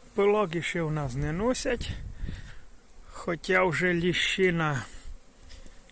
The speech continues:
сережки такі має, но ще пилка нема. Ну так, так літають, друзі. І так, так потроху ціла пасіка. Всі сім'ї. Всі сім'ї літають, но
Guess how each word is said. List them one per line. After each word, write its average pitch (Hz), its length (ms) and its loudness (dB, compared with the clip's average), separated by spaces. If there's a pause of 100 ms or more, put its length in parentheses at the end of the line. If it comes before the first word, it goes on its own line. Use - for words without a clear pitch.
(320)
сережки 180 720 2
такі 160 360 -2
має, 208 500 2
но 185 220 0
ще 185 320 2 (680)
пилка 175 460 0
нема. 135 500 2 (720)
Ну 214 160 -2
так, - 360 0 (280)
так 175 240 -2
літають, 127 520 -4
друзі. 123 360 -2 (1120)
І 180 40 -8 (100)
так, - 280 -4 (300)
так 208 180 4
потроху 175 680 -2 (840)
ціла 160 340 4
пасіка. 170 680 4 (360)
Всі - 220 2
сім'ї. 147 540 2 (640)
Всі - 220 -2
сім'ї 233 380 2
літають, 226 560 2
но 240 360 2